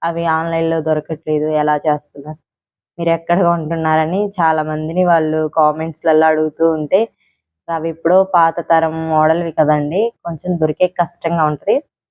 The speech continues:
సరే, మనం ఇలా ఎందుకు ట్రై చేయకూడదు అని నేను ఎప్పుడో YouTube స్టార్ట్ చేసిన కొత్తలోనే దీన్నైతే ఇలా కర్పూరం బాటిల్ అనమాట, దానికి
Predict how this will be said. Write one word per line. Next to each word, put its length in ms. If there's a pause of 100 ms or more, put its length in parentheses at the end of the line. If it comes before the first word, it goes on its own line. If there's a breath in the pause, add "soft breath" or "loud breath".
(600)
సరే, 280
మనం 260
ఇలా 180
ఎందుకు 280
ట్రై 220
చేయకూడదు 840
అని 240 (520 soft breath)
నేను 140
ఎప్పుడో 300
YouTube 420
స్టార్ట్ 360
చేసిన 320
కొత్తలోనే 840
దీన్నైతే 600
ఇలా 220 (320)
కర్పూరం 480
బాటిల్ 340
అనమాట, 300 (580)
దానికి 400